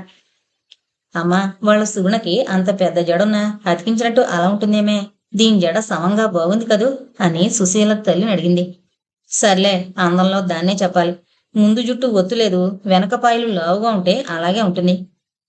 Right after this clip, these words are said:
వరాలు మేనతకి ఇలాగే పెద్ద జుట్టు, వీళ్ళమ్మకి జుట్టు పెద్దది లేకపోయినా దీనిలాగే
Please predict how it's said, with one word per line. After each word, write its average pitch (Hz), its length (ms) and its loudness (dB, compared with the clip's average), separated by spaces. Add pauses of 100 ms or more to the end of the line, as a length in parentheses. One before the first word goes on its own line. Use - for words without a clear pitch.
(100)
వరాలు 190 400 2
మేనతకి 233 480 -4
ఇలాగే 185 480 0
పెద్ద 185 280 -2
జుట్టు, 180 400 -4 (180)
వీళ్ళమ్మకి 208 600 2
జుట్టు 185 280 0
పెద్దది 190 380 0
లేకపోయినా 190 760 -2
దీనిలాగే 196 640 0